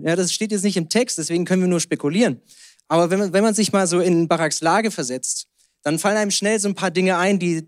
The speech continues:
dahinter stecken könnten, ja, die ihn daran hindern, aufzustehen. Ein Punkt könnte Bequemlichkeit sein.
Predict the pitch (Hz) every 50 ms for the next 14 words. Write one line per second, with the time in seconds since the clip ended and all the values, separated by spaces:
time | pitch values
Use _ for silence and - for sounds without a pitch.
0 | - - - 156 151 180 196 202 180 - - 165 - 147 117 - 127 113 - 127
1 | 120 123 139 143 170 170 160 151 156 143 143 139 139 127 175 208 208 180 165 160
2 | 160 - 127 151 180 180 - - - - - - 101 214 - _ _ _ _ _
3 | _ _ _ _ _ _ _ _ _ - 175 208 214 202 208 208 202 - 196 185
4 | 185 185 185 185 185 - - - - - _ - 196 - 262 339 339 277 - -
5 | 208 165 139 147 139 127 117 113 113 123